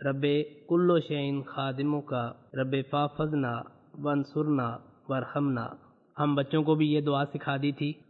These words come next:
और फरमाया करती थीं कि ये दुआ बहुत पढ़ा करो, ये इस जमाने का इसमें आजम है, यानी सबसे बड़ी दुआ है। जब भी आप सफर पर जाती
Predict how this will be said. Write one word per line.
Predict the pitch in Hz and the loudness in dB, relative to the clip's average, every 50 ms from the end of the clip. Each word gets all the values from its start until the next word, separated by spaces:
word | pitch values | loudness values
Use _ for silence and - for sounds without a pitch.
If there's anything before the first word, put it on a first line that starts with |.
| _ - | _ -4
और | - 143 135 | -2 -2 -2
फरमाया | - 147 143 139 139 139 143 147 | 0 0 2 2 2 4 2 2
करती | 143 151 147 143 - 151 147 | 2 0 -4 -2 -2 -2 -2
थीं | - 151 151 156 | 0 0 -2 -2
कि | 160 - - - 151 143 | -2 -6 -4 0 0 2
ये | 143 143 | 2 2
दुआ | 143 147 143 147 151 | 2 2 2 2 2
बहुत | 151 147 160 160 202 196 - - | 2 0 0 2 2 0 2 2
पढ़ा | 156 143 131 | 0 0 0
करो, | 120 - 127 117 113 117 - - - 147 | -2 -4 -4 -4 -4 -6 -10 -14 -12 -4
ये | 147 151 160 165 | 0 2 2 2
इस | 160 147 | 2 2
जमाने | 156 147 147 143 151 165 170 170 | 0 0 2 2 2 2 2 2
का | 165 180 175 | 2 2 0
इसमें | 160 156 - 160 160 151 | 0 0 0 0 0 0
आजम | 139 143 147 151 175 175 156 | 2 0 0 2 2 2 2
है, | 127 117 113 - - - | 0 -4 -8 -12 -10 -4
यानी | 143 143 151 147 | -2 0 0 0
सबसे | - - 214 208 - - 220 | 2 0 -2 0 2 2 2
बड़ी | 185 165 151 147 135 | 2 4 2 0 0
दुआ | 131 127 123 117 117 117 | 0 0 0 0 -2 -4
है। | 117 117 - - | -8 -12 -12 -10
जब | 135 131 143 143 | -4 -4 -2 0
भी | 143 151 156 | 2 2 2
आप | 156 151 | 2 2
सफर | 151 - 147 135 156 151 | 0 -4 -4 -2 -2 -2
पर | 151 160 151 | 0 -2 -2
जाती | 131 143 139 135 - 147 147 151 | 0 -2 -2 -2 -2 -2 -4 -4